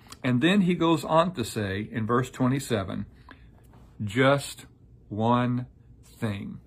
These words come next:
Now let's stop and think about that phrase for a moment. Just one thing.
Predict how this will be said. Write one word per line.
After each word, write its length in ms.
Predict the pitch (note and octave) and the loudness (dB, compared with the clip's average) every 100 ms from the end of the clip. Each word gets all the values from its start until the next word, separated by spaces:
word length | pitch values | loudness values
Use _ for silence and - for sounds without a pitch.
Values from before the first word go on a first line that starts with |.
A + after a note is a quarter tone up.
| - - - | -20 -20 -4
Now 100 | B2+ | 0
let's 220 | C3 D3 - | 4 4 2
stop 340 | D3+ C#3 B2+ | 4 4 4
and 140 | A2+ | 0
think 180 | C#3 C3 | 0 0
about 300 | A#2 A#2 A#2 | 0 0 0
that 180 | A#2 A#2 | -4 -4
phrase 400 | - A#2 A2 G2+ | -2 0 0 -4
for 220 | - A2+ | -4 -2
a 40 | A2 | 0
moment. 360 | G#2+ G2 F2 - - - - | 0 -2 -8 -12 -20 -16 -10
Just 560 | G#2 A2+ C3 C3+ - - - - - | -4 0 2 0 -4 -16 -20 -20 -10
one 520 | A2 G#2+ A#2 A#2 A#2+ A2+ - - - | -4 0 0 0 -2 -4 -14 -20 -20
thing. 480 | - A#2 G2+ - | -12 -8 -8 -10